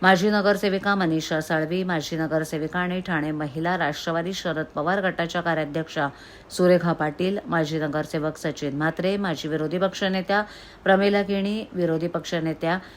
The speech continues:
युवा नेते मंदार केणी यांच्यासह पदाधिकारी आणि कार्यकर्त्यांनी शिवसेना पक्षात प्रवेश केलाय.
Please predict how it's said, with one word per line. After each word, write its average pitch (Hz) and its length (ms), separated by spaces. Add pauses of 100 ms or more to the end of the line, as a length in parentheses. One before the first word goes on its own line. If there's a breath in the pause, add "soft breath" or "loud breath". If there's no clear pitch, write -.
(600 loud breath)
युवा 185 300
नेते 208 380
मंदार 165 400
केणी 170 280
यांच्यासह 170 720
पदाधिकारी 180 680
आणि 160 200
कार्यकर्त्यांनी 156 800
शिवसेना 175 540
पक्षात 156 360
प्रवेश 147 480
केलाय. 147 220